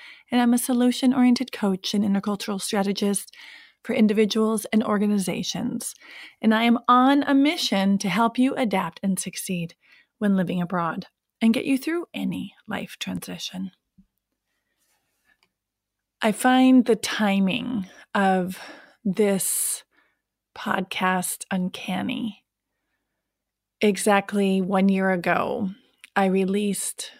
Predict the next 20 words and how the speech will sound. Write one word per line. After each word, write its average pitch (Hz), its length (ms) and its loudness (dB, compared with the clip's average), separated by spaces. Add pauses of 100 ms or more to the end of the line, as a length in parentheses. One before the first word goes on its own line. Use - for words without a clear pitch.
a 196 80 -6
podcast - 960 -4 (560)
about 202 360 2
loving 202 640 0 (300)
your 196 180 -2
family - 600 -4
while 180 340 -4
alive. 190 580 -6 (840)
We 226 100 6
had 190 160 2
just 202 320 0
lost 185 640 0 (320)
my 190 260 2
dear 185 320 2
sister-in-law 180 760 -4
suddenly 214 680 2 (840)
to 214 140 0
an 196 160 0
unexpected 190 1120 -2 (920)
illness. 202 760 0